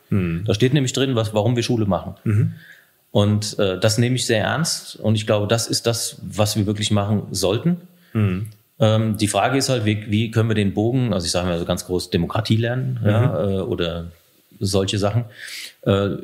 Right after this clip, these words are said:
Speaker 2: wie können wir den Bogen von diesen Sachen zu dieser einzelnen Erdkundestunde schlagen?
Speaker 1: Mhm.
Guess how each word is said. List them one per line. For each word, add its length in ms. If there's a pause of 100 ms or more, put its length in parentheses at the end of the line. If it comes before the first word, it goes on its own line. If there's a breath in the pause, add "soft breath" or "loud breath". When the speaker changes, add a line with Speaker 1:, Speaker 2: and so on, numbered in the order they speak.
Speaker 2:
wie 200
können 180
wir 80
den 300
Bogen 340
von 160
diesen 300
Sachen 340
zu 100
dieser 220
einzelnen 420
Erdkundestunde 600
schlagen? 300 (160)
Speaker 1:
Mhm. 340